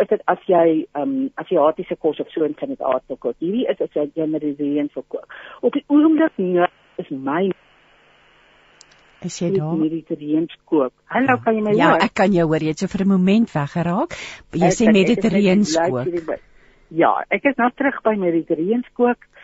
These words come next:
Speaker 1: en, ehm, waar vasbestanddele, maar tog, jy weet, met, met vars geure, met, met vars suurlemoen, met, ja, ag, net al daai verskriklike lek-,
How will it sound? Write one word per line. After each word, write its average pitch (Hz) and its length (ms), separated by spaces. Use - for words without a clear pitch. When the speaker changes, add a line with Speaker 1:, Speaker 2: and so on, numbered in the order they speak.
Speaker 1:
en, 180 480
ehm, 160 340
waar 180 380
vasbestanddele, 180 1080
maar 160 460
tog, 196 320
jy 185 60
weet, 185 160
met, 180 240
met - 140
vars 202 220
geure, 160 340
met, 165 200
met 185 140
vars 208 200
suurlemoen, 151 640
met, 165 180
ja, 208 180
ag, - 200
net 240 160
al 220 240
daai 180 360
verskriklike 214 640
lek-, 165 260